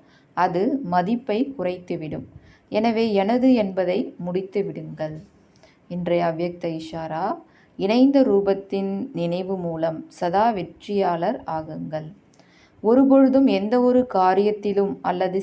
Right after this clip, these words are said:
சேவையிலும் எப்பொழுதும் தனியாக இருப்பதாக அனுபவம் செய்கிறீர்களோ,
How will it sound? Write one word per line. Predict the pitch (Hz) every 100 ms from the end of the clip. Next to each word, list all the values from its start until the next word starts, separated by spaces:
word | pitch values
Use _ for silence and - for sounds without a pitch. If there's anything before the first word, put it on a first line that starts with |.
| 196
சேவையிலும் | 180 185 190 185 170 202 -
எப்பொழுதும் | - 196 226 233 233 233
தனியாக | - 180 185 208 208 220
இருப்பதாக | 202 180 175 185 180 180 196 196
அனுபவம் | 175 180 180 185 196 196
செய்கிறீர்களோ, | 175 170 170 165 160 156 156 170